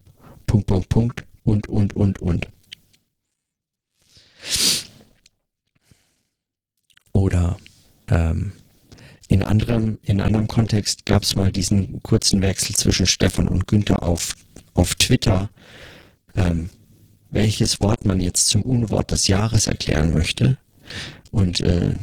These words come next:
es ging um Dialektik oder Kritik. Und diese Form von Sprachhygiene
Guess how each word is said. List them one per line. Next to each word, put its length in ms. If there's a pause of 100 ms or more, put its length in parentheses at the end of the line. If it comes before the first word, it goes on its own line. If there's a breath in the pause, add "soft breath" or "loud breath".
(220)
es 200
ging 200
um 220
Dialektik 560
oder 180
Kritik. 600 (640)
Und 160
diese 200
Form 260
von 200
Sprachhygiene 1120